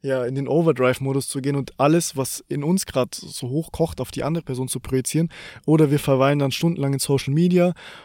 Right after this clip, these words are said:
oder wir, ähm, lenken uns direkt mit Netflix oder keine Ahnung was ab. Und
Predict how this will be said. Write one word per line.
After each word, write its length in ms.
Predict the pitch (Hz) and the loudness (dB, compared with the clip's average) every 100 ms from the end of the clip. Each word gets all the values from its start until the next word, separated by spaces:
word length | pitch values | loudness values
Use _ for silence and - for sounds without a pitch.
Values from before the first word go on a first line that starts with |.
| - | -4
oder 440 | 139 147 143 143 131 | 2 4 6 4 2
wir, 340 | 139 135 135 | 2 4 4
ähm, 420 | 131 127 127 123 135 | 2 2 2 2 0
lenken 320 | 147 165 151 | 0 0 0
uns 160 | 147 | 0
direkt 300 | - 147 151 | 2 2 2
mit 120 | 196 - | -2 0
Netflix 380 | 139 - 147 | 0 0 -4
oder 140 | 147 160 | -2 -4
keine 260 | 143 135 | -4 -2
Ahnung 180 | 123 135 | -2 -2
was 160 | 131 - | -4 -2
ab. 200 | 131 143 | -4 -2
Und 160 | 139 | -4